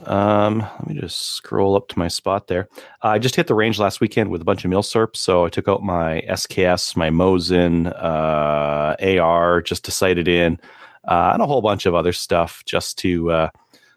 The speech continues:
just to kinda get it out and, uh, see where it's all hitting. Um, it's all looking good.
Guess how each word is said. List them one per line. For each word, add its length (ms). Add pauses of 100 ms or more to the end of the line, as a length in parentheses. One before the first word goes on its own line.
(160)
just 180
to 80
kinda 220
get 140
it 80
out 220 (120)
and, 380
uh, 340 (180)
see 260
where 200
it's 140
all 180
hitting. 340 (560)
Um, 240
it's 140
all 80
looking 240
good. 260